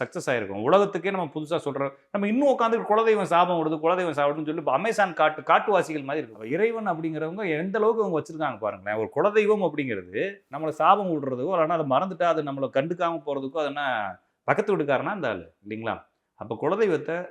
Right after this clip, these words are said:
தீர்க்கமா நம்பினா இந்த கேள்விகள் வராது. யாருக்கு நம்பிக்கை இல்லையோ அவங்களுக்கு சந்தேகங்கள் வந்துகிட்டே இருக்குது.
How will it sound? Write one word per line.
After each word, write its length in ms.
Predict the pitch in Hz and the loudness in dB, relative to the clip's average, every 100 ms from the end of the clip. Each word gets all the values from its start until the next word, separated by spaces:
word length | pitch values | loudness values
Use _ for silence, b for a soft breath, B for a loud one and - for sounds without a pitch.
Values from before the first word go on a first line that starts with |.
| 101 | -4
தீர்க்கமா 460 | 143 185 180 156 123 | -2 -2 -2 -2 -2
நம்பினா 360 | 110 107 120 | -6 -6 -4
இந்த 120 | 131 | -6
கேள்விகள் 400 | 135 160 165 139 | -6 -4 -4 -4
வராது. 360 | 98 95 85 - - | -4 -4 -6 -10 -2
யாருக்கு 360 | 113 175 190 | 4 4 4
நம்பிக்கை 380 | 151 135 175 170 | -2 -2 -4 -4
இல்லையோ 200 | 135 160 | -2 -2
அவங்களுக்கு 540 | 135 117 156 220 - _ _ _ _ | -2 -4 -6 -8 -10 _ _ _ _
சந்தேகங்கள் 640 | - 147 190 233 185 123 113 | -6 -4 0 0 0 -2 -4
வந்துகிட்டே 300 | 107 104 90 | -6 -6 -8
இருக்குது. 240 | 85 - | -12 -20